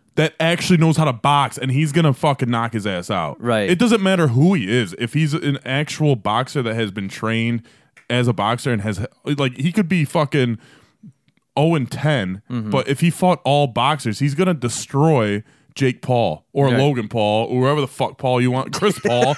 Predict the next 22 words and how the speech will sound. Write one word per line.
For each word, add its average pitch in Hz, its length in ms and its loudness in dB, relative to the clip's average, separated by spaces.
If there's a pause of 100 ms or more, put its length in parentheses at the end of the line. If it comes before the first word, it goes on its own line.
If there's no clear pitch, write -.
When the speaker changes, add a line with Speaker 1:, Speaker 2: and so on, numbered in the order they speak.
(100)
Speaker 2:
<laughs> - 160 0
Speaker 1:
Nick 202 220 4
Paul, 135 340 4 (320)
whatever 175 380 4
Paul. 95 400 0 (1200)
Whatever 180 320 2
Paul 196 260 0
Speaker 2:
Yeah. 190 40 2
Speaker 1:
they 180 100 2
wanna 165 240 2
fight. 151 400 2
Speaker 2:
Paul 156 220 2
Wall. 139 360 2
Speaker 1:
Yeah, 160 220 4
Paul 170 420 2
Speaker 2:
<laughs> - 20 2
Speaker 1:
Wall. 165 360 4 (1040)
He's 160 160 4
making 190 260 4
grills 175 360 4
for 180 140 0
everybody. 95 580 0